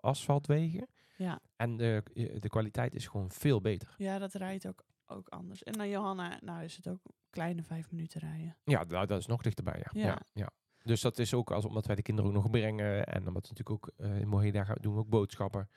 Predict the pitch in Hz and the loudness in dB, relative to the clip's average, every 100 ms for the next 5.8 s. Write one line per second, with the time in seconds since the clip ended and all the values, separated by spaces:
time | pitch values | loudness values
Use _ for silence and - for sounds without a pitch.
0 | _ _ _ _ _ - 190 - 123 - | _ _ _ _ _ -4 -2 0 -2 -2
1 | 110 - 101 87 92 85 247 190 165 156 | -4 0 0 2 -2 -2 -2 -2 -2 -4
2 | 202 220 202 190 - 190 185 - 180 - | -4 -4 -6 -6 -6 -4 -4 -4 -10 -8
3 | 180 190 202 196 - - 214 220 - 208 | -8 -6 -8 -8 -10 -8 -8 -8 -6 -6
4 | - 208 202 196 196 196 190 - 208 - | -6 -8 -8 -8 -8 -4 -2 -2 -4 -8
5 | 196 190 185 214 208 196 196 | -8 -6 -6 -4 -2 -2 -4